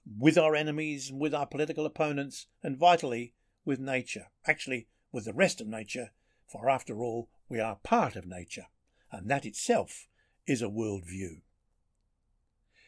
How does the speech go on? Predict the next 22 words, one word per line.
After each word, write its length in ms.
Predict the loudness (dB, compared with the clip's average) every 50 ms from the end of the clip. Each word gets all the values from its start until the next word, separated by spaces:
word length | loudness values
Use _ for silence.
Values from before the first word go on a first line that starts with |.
| _ _ _ _ _ _ _ _ _ _ _ _ _ 4
Any 180 | 6 8 10 10
word 400 | 10 10 8 8 6 4 0 -4 _ _ 2
ending 360 | 4 4 4 4 2 0 0
in 140 | 0 -2 -4 _ 4
ism 420 | 4 4 6 4 2 0 -2 -6 -8 -2
gives 180 | -2 -2 -2 -2
a 60 | -6
strong 360 | -6 -4 0 2 2 2 0
hint 500 | -2 -6 0 0 0 0 0 -6 -12 -18 _ _ _ _ _ _ _ _ _ _ _ _ _ 4
of 320 | 6 8 8 6 6 2
the 80 | -4 -2
fact 320 | 2 2 0 0 0 -6
that 120 | -6 -2
we 100 | 0 0
have 600 | 0 0 -2 0 0 2 0 0 -4 -10 -18 -20 _ _ _ _ _ _ -4
worldview 600 | -2 -2 -2 -2 -4 -4 -4 -4 -4 -4 -6 -8 _ _ _ -6
beliefs. 640 | -6 -4 -4 -4 -8 -10 -10 -12 -12 -10 -12 -12 -18 _ _ _ _ _ _ _ _ _ _ _ _ _ _ _ _
Here's 220 | _ -12 -10 -8 -8
a 60 | -4
sample. 520 | 0 2 2 2 2 2 -2 -4 -4 -6 _ _ _ _ _ _
Extremism, 720 | -12 -8 -8 -4 0 4 4 4 4 2 0 -2 -4 -10 -12 _ _ _ _ _ _ _ _ _ _ _ _ -4
terrorism, 640 | 2 4 4 6 6 4 4 2 0 -2 -6 -14